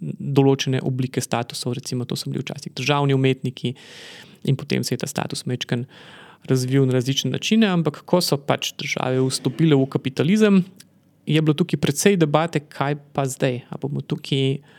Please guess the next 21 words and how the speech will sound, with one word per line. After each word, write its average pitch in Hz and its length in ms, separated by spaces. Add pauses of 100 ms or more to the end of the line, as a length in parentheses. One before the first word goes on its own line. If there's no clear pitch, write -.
(440)
ukinili 175 720
vse 147 200
te 160 140
oblike 143 480
subvencioniranja 143 920
kulture 196 540 (120)
v 147 120
imenu 135 300
javnega 123 380
interesa, 135 460
pa 139 140
vse 123 180
prepustili 143 500
trgu, 196 340
kjer 143 200
se - 100
bo 139 140
vsak 131 320
znašel 135 240
po - 120
svoje 196 340